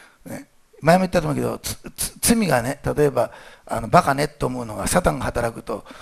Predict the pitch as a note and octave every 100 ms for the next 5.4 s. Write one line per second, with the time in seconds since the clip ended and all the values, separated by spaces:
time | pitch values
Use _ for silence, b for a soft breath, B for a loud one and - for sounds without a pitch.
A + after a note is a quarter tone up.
0 | B B B G2+ - E3+ D#3 A#2 G#2 -
1 | C3+ B2 G2+ G2 - G#2 - - D#3 F3+
2 | E3 D3+ C3 G2+ G2 G2 - - - b
3 | b b b b b D3 D3+ D3+ C#3 A2+
4 | G2+ - - B B B D#3+ F3 D#3 E3+
5 | B3 B3 G3+ D3+